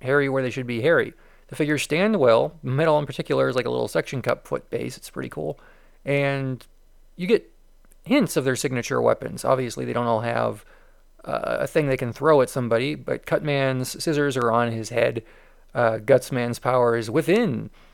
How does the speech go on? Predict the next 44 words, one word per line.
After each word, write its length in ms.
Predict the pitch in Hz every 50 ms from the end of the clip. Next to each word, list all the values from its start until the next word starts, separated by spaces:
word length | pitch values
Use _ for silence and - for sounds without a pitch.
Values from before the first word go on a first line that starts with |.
| - _ _ _ - -
and 640 | - 143 127 123 123 123 120 117 117 120 120 120 - - _ - -
we 100 | 156 147
don't 140 | 151 147 -
really 180 | 160 151 147
see 160 | 131 - 165 147
the 140 | 127 123
ice 200 | 127 131 139 123
slash 560 | - - - 123 127 127 127 127 117 - - -
or 80 | 131
anything 300 | 127 131 120 117 123 117
like 180 | 117 113 110 123
that, 300 | 165 214 220 185 175 -
but 160 | 277 254 247
it's 220 | 262 220 - - - - -
there. 300 | - - - - - -
I 40 | 127
mean, 140 | 131 127
you, 240 | 127 131 120 117 - - -
you 160 | - 165 170
know 140 | 151 127 123
what 100 | 120 120
he 60 | 120
looks 240 | 120 123 - - -
like. 180 | - - - - - - - - - - -
Uh, 240 | - 135 - 62 - - - -
everybody 420 | - 196 196 196 190 196 190 180
looks 220 | 165 165 165 156 -
a 40 | 147
lot 160 | 147 147 135
like 180 | 147 143 143
their 120 | - 143 127
Japanese 440 | 127 135 131 - 131 127 120 113 - - - 143 127 - -
packaging 400 | - 160 160 - 151 131 127 123
art. 260 | 123 147 180 202 - - -
The 360 | - - - 143 131 131 127
art 220 | 127 131 131 -
style 320 | - - 151 135 139 135 131
has 80 | 131
been 160 | - 139 131 117
pretty 140 | 147 139
consistent 440 | 131 127 120 - 151 143 - 151 143
over 140 | 135 135 135
the 80 | 123 120
last 400 | 120 120 123 120 - - -